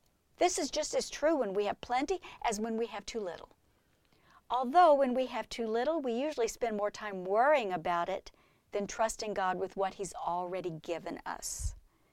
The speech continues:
At the end of Matthew chapter six, Jesus told His followers, "Don't let your needs dominate your thoughts."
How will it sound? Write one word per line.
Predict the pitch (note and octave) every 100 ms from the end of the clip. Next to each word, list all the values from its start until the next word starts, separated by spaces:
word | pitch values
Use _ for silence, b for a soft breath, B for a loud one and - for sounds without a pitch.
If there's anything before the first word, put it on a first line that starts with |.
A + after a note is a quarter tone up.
| b b b b b -
At | G#3
the | -
end | C4 B3+
of | G3+
Matthew | G#3 A3+ B3
chapter | G#3+ A3 A3 -
six, | - - A3 - - - b b b
Jesus | C#4+ E4 D4
told | - B3+ A3+
His | G#3 -
followers, | - G3+ G3 F3+ E3+ E3+ - b b _ _ _ -
"Don't | B3 C#4 -
let | A3+ A3 -
your | A#3
needs | A3 G#3+ B3 F#3 E3+ F3 -
dominate | - F#3 G3 F#3+ F#3
your | - F#3+
thoughts." | - F3+ D#3 - - - -